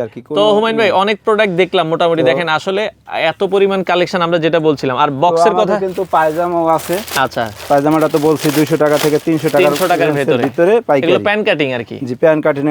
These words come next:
Speaker 1: আছে, আবার হুজুর রাজেটা পরে,
Speaker 2: আচ্ছা,
Speaker 1: ওইটাও
Speaker 2: আচ্ছা।
Speaker 1: আছে ওয়ান পার্টের।
Speaker 2: ওয়ান পার্টের।
Speaker 1: এই যে প্রত্যেকটা এরকম চেন থাকবো তিনটা, সামনে দুই পাশের পকেটে। এই দেখেন, এরকম কিন্তু সবাইটা নাই পায়জামা।
Speaker 2: আচ্ছা,
Speaker 1: এবার
Speaker 2: আচ্ছা।
Speaker 1: দুইশো টাকাটা কিন্তু এটা লাগাই না।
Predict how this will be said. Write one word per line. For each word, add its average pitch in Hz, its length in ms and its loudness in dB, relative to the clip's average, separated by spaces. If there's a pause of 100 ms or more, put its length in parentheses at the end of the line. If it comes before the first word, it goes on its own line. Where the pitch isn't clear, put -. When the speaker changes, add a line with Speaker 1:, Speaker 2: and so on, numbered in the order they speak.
Speaker 1:
আছে, 143 220 2
আবার 135 220 2
হুজুর 139 300 0
রাজেটা 139 280 0
পরে, 127 280 2
Speaker 2:
আচ্ছা, - 380 -6
Speaker 1:
ওইটাও 139 200 2
Speaker 2:
আচ্ছা। 135 120 4
Speaker 1:
আছে 131 140 -2
ওয়ান 127 180 0
পার্টের। 131 280 2 (280)
Speaker 2:
ওয়ান 139 260 -2
পার্টের। 139 260 -4
Speaker 1:
এই 135 80 2
যে 135 100 0 (160)
প্রত্যেকটা 156 440 0
এরকম 151 340 2
চেন 151 240 0
থাকবো 156 240 -4
তিনটা, 165 500 0 (240)
সামনে 151 440 0
দুই 139 160 -6
পাশের 139 320 0
পকেটে। 151 360 -2 (440)
এই 143 160 -2
দেখেন, 120 240 -2
এরকম 170 360 -2
কিন্তু 185 160 2
সবাইটা 147 760 0 (300)
নাই 117 240 -2
পায়জামা। 117 320 -2
Speaker 2:
আচ্ছা, - 220 -16
Speaker 1:
এবার - 80 -2
Speaker 2:
আচ্ছা। 147 280 2
Speaker 1:
দুইশো 185 280 2
টাকাটা 165 340 2
কিন্তু 156 200 -2
এটা 151 200 -2
লাগাই 135 140 -4
না। 95 160 -10